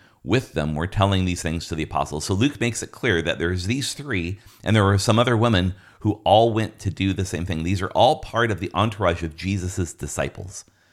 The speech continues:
Now, the eleven certainly had their place amongst Jesus's disciples, but we must never make the mistake of believing that those were the only eleven disciples Jesus had.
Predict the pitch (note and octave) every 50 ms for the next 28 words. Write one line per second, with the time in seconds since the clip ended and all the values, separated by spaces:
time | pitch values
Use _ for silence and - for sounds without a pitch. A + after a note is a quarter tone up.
0 | _ _ _ _ _ _ _ _ _ _ - G#2 A2 F#2 - - - - _ _
1 | - F#2 F#2+ - - G2+ G2 F#2 G#2 C#3+ E3+ C#3 F#2 D#2 D2+ D#2+ F#2 G#2 G#2 -
2 | _ _ - - - B2+ B2+ - F#2 A2+ G#2+ G2 F#2 G2+ G2 G2 F2 F2+ F#2 F2
3 | E2+ - - - - B2 C3+ B2+ A2+ - F#2 D#2 C#2+ C#2+ C#2+ - - - D#2 D2+
4 | - D2+ D2 - - D2 C#2 - - C2+ - D2 C2 C#2 - B1+ C2 C2 C2 -
5 | - D#2+ - - F2+ F2 D#2+ E2+ - - F2+ F2+ F#2+ G2 G#2 A2 A#2 A#2 - C3+
6 | C3 B2 A2+ A2 G#2 - - A2 A#2 A2+ A2 - - G#2 F2+ E2+ - F2 E2 -
7 | G2+ F#2+ G2 F#2+ E2 - C2+ C2+ D2 - - - - _ - - G2 F2+ F2+ F2
8 | G#2 G#2 F#2+ F2+ F2+ G2+ G2 G#2+ A2 A2 - - - - F#2 A2 C3 C3 A2+ F2+
9 | D#2+ C#2+ C#2+ D2 D#2 G#1 B1 E2 E2 F2 E2+ - E2+ F2 F#2 F#2+ G2 - D#2+ D2
10 | - - D2 D#2+ E2+ - - - - D2 C#2 C2 A#1+ D#2+ E2 - - A#2+ - -
11 | A#2+ A2+ G#2+ -